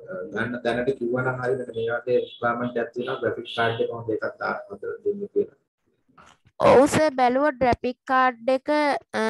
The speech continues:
Speaker 2: ජී බී කීයකද ඔය එකක් තිබ්බා. ඒ හින්දා තාත්තා කිව්වා ගමු කියලා. දැන් කියලා තියෙන්නේ මේ තාම අර රටින් අපේ ලොකු අම්ම එවන හින්දා තාම අර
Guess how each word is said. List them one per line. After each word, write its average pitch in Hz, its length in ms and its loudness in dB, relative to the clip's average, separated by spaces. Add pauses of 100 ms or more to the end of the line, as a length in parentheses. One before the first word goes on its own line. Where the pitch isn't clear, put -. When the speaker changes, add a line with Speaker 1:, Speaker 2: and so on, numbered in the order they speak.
(1700)
Speaker 2:
ජී 247 260 -2
බී 269 220 -2
කීයකද 247 560 -2
ඔය 247 140 4
එකක් 262 260 -2
තිබ්බා. 247 500 0 (1600)
ඒ 226 200 2
හින්දා 262 300 0
තාත්තා 240 380 0
කිව්වා 247 340 -2
ගමු 226 360 -2
කියලා. 262 360 2 (360)
දැන් 233 280 -2 (640)
කියලා 247 360 4
තියෙන්නේ 262 560 -4
මේ 214 220 -8 (240)
තාම 233 340 2 (1040)
අර - 140 -2 (500)
රටින් 226 460 0 (280)
අපේ 220 320 0
ලොකු 220 260 2
අම්ම 247 240 0
එවන 247 300 2
හින්දා 254 400 0
තාම 240 360 2
අර 233 180 4